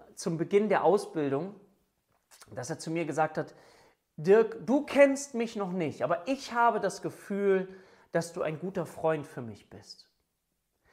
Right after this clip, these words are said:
Ich habe so viele Videos von dir gesehen und ich habe sehr, sehr viele Videos eben gemacht, auch in den Ausbildungen.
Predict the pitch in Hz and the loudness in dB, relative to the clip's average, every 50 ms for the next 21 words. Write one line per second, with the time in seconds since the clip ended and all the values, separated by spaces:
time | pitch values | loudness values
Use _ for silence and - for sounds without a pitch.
0 | _ _ _ - 196 180 165 175 254 285 285 - 277 247 240 175 175 226 254 233 | _ _ _ -6 -6 -4 -2 0 0 0 0 0 0 2 2 2 2 0 0 0
1 | 262 208 175 - - - 151 135 131 117 120 113 110 117 113 117 117 110 113 127 | 0 -2 -2 -4 -4 -4 -4 -4 -4 -6 -8 -10 -10 -12 -12 -12 -10 -10 -8 -8
2 | 147 151 139 135 139 160 151 - - 151 165 165 165 156 160 - 156 151 135 151 | -8 -8 -10 -10 -10 -12 -10 -4 0 2 2 2 2 -2 -6 -6 -8 -8 -6 -8
3 | 160 147 151 135 - - 139 147 139 135 139 147 143 - 131 120 127 127 123 120 | -6 -8 -8 -10 -8 -8 -8 -8 -6 -6 -6 -6 -6 -8 -8 -6 -6 -6 -8 -8
4 | 120 120 135 170 190 185 - - 147 131 123 123 131 147 147 | -8 -6 -6 -6 -6 -8 -10 -10 -10 -8 -8 -10 -12 -14 -16